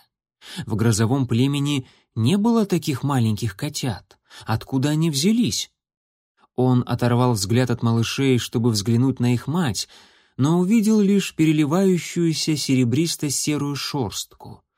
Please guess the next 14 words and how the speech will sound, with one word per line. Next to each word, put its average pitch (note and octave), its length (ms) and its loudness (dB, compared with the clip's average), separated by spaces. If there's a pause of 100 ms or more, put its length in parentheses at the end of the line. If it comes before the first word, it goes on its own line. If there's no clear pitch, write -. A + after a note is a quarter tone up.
(200)
У A#2+ 100 0
королевы C3 720 0 (400)
не A#2 200 2
было A2+ 240 0
лица. A#2+ 560 -2 (920)
Огнегриф G#2 720 -2 (380)
поперхнулся A#2+ 760 0
криком. - 500 -6 (540)
Парализованный B2+ 680 4
ужасом, C#3 600 0 (220)
он C#3 180 2
смотрел C3 520 2
на C#3 120 2
королеву, C3 760 0